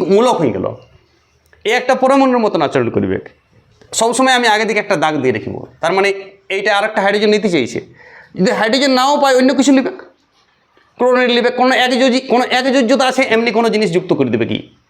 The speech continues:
তিন দিকে তিনটা হাইড্রোজেন আছে কার্বনে, তখন এইটাকে আমরা বলি মূলক, এইটা প্রশমমূলক,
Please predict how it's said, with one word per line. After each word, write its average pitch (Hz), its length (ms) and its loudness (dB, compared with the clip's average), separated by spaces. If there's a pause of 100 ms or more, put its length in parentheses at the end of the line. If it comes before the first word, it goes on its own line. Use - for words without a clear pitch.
(560)
তিন 262 220 2
দিকে 277 160 4
তিনটা 277 300 0
হাইড্রোজেন 269 260 2
আছে 269 140 0
কার্বনে, 147 320 0
তখন 202 240 -2 (100)
এইটাকে 226 380 0
আমরা 226 220 2
বলি 214 180 2
মূলক, 131 340 2 (420)
এইটা 202 200 -2
প্রশমমূলক, 160 640 0